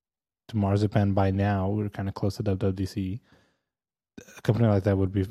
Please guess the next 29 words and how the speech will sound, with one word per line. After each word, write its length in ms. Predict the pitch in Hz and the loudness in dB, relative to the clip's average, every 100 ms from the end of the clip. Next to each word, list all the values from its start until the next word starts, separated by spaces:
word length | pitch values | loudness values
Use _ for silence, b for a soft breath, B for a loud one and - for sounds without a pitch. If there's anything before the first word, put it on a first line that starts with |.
| - | -4
could 140 | - 101 | -4 -2
be 80 | |
Facebook. 440 | 95 98 - 117 131 _ _ _ _ _ | -4 -4 -4 -4 -4 _ _ _ _ _
So, 400 | 143 113 110 - - | 4 6 4 -2 0
and 420 | 131 117 107 104 | 4 4 4 0
since 220 | - 104 - | -2 -2 2
they 80 | |
already 280 | 104 104 98 | 2 2 0
have 240 | 98 95 98 | -2 -2 0
all 180 | 98 | 0
the, 260 | 92 92 92 - - | 0 -2 -2 -8 -6
like, 180 | 104 - | -6 -4
the 140 | 110 | -4
app 240 | 98 92 - - | -2 -4 -10 -6
written 340 | 110 92 110 | -4 -2 -4
for, 380 | 110 135 131 127 143 | -2 0 0 0 -2
uh, 180 | 139 127 | -2 0
I 160 | 139 | 0
O 80 | 143 | 2
S, 240 | 156 - - _ _ _ _ _ - | 0 -2 -14 _ _ _ _ _ -4
this 120 | 135 | 0
would 80 | 131 | 2
be 140 | 117 | 4
an 100 | 107 | 4
amazing 500 | 101 101 98 98 104 | 2 0 0 -2 -2
case 240 | 98 104 101 | -2 -2 -2
study 400 | - 123 165 - _ _ | -2 -2 -2 -6 _ _
for, 180 | - 104 | -4 0
like, 320 | 98 95 - | 0 -4 -10